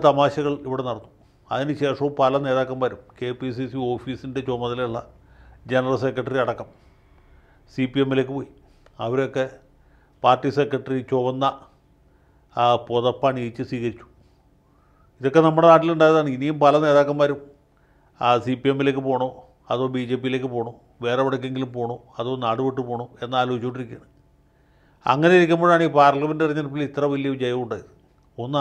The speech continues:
ആലോചിച്ച് നോക്കിയാൽ നമുക്കൊരു കാര്യം മനസ്സിലാവും. ഇവിടെ ലോക്സഭയിലേക്കുള്ള തെരഞ്ഞെടുപ്പുമായിട്ട് വലിയ സാമുദായിക ധ്രുവീകരണം ഉണ്ടായി. അതാണ് യു ഡി എഫിനെ ജയിപ്പിച്ച ഒരു ഘടകം. രണ്ടാമത്തെ ഘടകം എൽ ഡി എഫിൻ്റെ സ്ഥാനാർത്ഥി നിർണയത്തിൽ വന്ന വലിയ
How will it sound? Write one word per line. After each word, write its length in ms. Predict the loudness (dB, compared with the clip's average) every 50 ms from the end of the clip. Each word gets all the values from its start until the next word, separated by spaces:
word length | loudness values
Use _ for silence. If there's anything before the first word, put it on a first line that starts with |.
| 0
ആലോചിച്ച് 320 | 2 2 0 0 -2 -2 -4
നോക്കിയാൽ 280 | -4 -2 -2 -2 -2 -2 -2 -6
നമുക്കൊരു 340 | -6 -6 -6 -4 -2 -2 0
കാര്യം 180 | 0 0 -2 -4
മനസ്സിലാവും. 340 | -6 -8 -8 -10 -10 -10 -12 -18 _ _ _ _ _ _ _ _ _ _ _ _ _ _ _ _ _ _ _ _ -8
ഇവിടെ 340 | -6 0 4 6 8 8 8 8 6 4 2 0 -4 -10 _ _ _ _ _ _ _ _ _ -4
ലോക്സഭയിലേക്കുള്ള 760 | -2 0 0 0 0 0 2 2 2 2 2 0 0 -2 -2 -2
തെരഞ്ഞെടുപ്പുമായിട്ട് 600 | -2 -4 -2 -4 -4 -2 0 0 0 0 0 -2 -4 -6
വലിയ 180 | -6 -6 -6 -4 -2
സാമുദായിക 520 | -2 -2 -2 -2 -2 -2 -2 0 0 -2 -4 -4
ധ്രുവീകരണം 420 | -6 -6 -4 -4 -4 -4 -6 -8 -10
ഉണ്ടായി. 180 | -10 -12 -16 -20 _ _ _ _ _ _ _ _ _ _ _ -8 -4 0
അതാണ് 280 | 2 2 2 2 -2 -6 -10 -16 _ _ _ _ -12 -10
യു 80 | -6 -4
ഡി 80 | -2 -2
എഫിനെ 180 | -2 -4 -6 -4 -4
ജയിപ്പിച്ച 320 | -4 -4 -4 -6 -6 -4 -4 -2 -2
ഒരു 120 | -4 -6 -6
ഘടകം. 240 | -6 -6 -8 -8 -12 _ _ _ _ _ _ _ _ _ _ _ _ _ _ _ _ _ -2
രണ്ടാമത്തെ 540 | 2 2 6 8 10 10 8 8 6 4 4 4
ഘടകം 260 | 4 4 4 2 0 -2 -4 -4
എൽ 80 | -4 -2 -2
ഡി 60 | -2 -2
എഫിൻ്റെ 280 | -2 -2 -2 -2 -2 -4 -2
സ്ഥാനാർത്ഥി 540 | 0 2 2 2 4 4 2 2 2 -2 -4 -4
നിർണയത്തിൽ 360 | -2 -2 -2 -2 -2 -2 -4 -4
വന്ന 160 | -4 -2 -4 -4 -2 -2
വലിയ 200 | -2 0 -2 -2